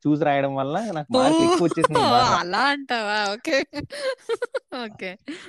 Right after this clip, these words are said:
Speaker 1: మార్కులు
Speaker 2: మ్మ్.
Speaker 1: ఎక్కువ వచ్చేసినాయి అంటే మామూలుగా కాదు, చాలా ఎక్కువ వచ్చేసినాయి. అంటే
Speaker 2: ఓ.
Speaker 1: పా-, నేను పాస్ అవనని కాదు, నేను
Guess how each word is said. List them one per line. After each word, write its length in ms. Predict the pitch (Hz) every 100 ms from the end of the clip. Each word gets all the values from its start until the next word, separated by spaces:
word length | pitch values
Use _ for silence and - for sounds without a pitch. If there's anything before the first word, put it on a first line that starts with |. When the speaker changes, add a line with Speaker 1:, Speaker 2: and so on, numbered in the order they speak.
| 302
Speaker 1:
మార్కులు 360 | 117 117 131 127
Speaker 2:
మ్మ్. 80 | 143
Speaker 1:
ఎక్కువ 240 | 117 147
వచ్చేసినాయి 340 | 143 147 143 143
అంటే 120 | 156
మామూలుగా 420 | 139 123 135 135 117
కాదు, 180 | 107
చాలా 120 | 120 120
ఎక్కువ 180 | -
వచ్చేసినాయి. 360 | 120 123 - - _
అంటే 420 | - 233 233 214 226
Speaker 2:
ఓ. 20 | - _ _ - -
Speaker 1:
పా-, 140 | 104 98
నేను 140 | 113 -
పాస్ 240 | 107 123
అవనని 240 | 143 156 151
కాదు, 240 | 139 131
నేను 220 | 185 151